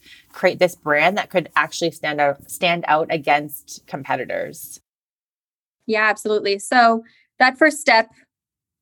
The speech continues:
Speaker 2: is definitely reflection and, and being clear with themselves on who they want to work with and who's, you know, when they're envisioning, when they had this, this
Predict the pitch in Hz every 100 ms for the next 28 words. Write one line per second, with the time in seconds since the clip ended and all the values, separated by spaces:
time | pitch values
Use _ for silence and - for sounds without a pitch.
0 | _ _ _ - 233 226 220 220 208 202
1 | 190 226 208 208 - - 208 208 196 208
2 | 202 202 - 208 196 208 202 - 196 196
3 | 196 - 202 190 185 180 202 - _ _
4 | 294 294 247 - 190 - 202 202 202 196
5 | 196 214 208 - 359 214 208 - _ _
6 | _ - 254 262 269 269 233 220 214 202
7 | 220 247 247 247 233 226 - 233 208